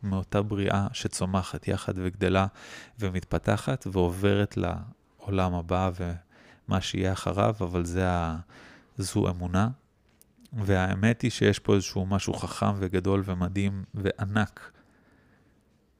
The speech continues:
שעושה ניסים ונפלאות שאנחנו בכלל לא יכולים להבין, והסי-, והדבר והתבונה הזו, בין איש-, בין אם היא שייכת ל-,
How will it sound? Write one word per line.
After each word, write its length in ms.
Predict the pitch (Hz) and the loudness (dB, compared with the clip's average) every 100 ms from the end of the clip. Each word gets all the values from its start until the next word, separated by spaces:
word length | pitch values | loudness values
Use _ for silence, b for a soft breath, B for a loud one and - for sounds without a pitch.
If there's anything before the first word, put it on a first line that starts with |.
| - | -10
שעושה 880 | - - 101 92 - 110 104 101 98 | -2 4 4 4 2 4 6 6 2
ניסים 400 | 101 95 - 117 110 | -2 -4 -2 0 2
ונפלאות 480 | 101 95 104 98 - | 0 0 2 2 2
שאנחנו 320 | 95 90 95 | 0 0 -2
בכלל 300 | 95 104 98 | -2 0 2
לא 60 | |
יכולים 320 | 92 - 92 90 | 2 0 -2 0
להבין, 440 | 87 87 101 117 b b b b b b 107 | -2 0 -2 -4 b b b b b b -4
והסי-, 540 | 101 95 - - 101 - | 2 4 2 0 -2 -2
והדבר 920 | 107 98 95 98 95 101 107 110 101 90 | 2 4 4 4 4 6 8 8 4 4
והתבונה 640 | 87 - 101 98 101 107 | 0 0 -4 2 4 4
הזו, 280 | 98 92 85 | 2 0 -2
בין 200 | 90 95 | 0 0
איש-, 240 | 95 - - | -2 -6 0
בין 180 | 104 104 | 2 2
אם 100 | 101 | 0
היא 80 | |
שייכת 520 | 92 92 98 - - | 0 2 2 2 -2
ל-, 120 | 90 | 0